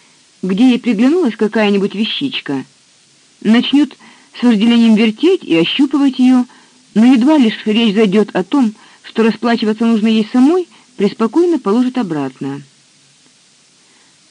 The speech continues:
Нанни ни разу не взглянула на Пэра. Напрасно ждал он, что она подарит хотя бы беглый успокоительный взгляд.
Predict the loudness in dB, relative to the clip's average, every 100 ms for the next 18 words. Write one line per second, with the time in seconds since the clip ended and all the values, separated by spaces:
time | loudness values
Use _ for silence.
0 | 0 2 4 2 4 4 4 2 0 0
1 | 0 0 0 2 2 0 -2 -4 -4 -4
2 | -8 -16 _ _ _ _ _ -16 0 0
3 | 2 -2 -2 -2 -2 0 0 0 -2 -6
4 | -14 -20 -14 -2 2 2 0 0 0 0
5 | -4 _ -8 -4 -2 0 2 0 2 2
6 | 2 0 0 -6 -4 0 0 2 2 2
7 | 0 -2 -2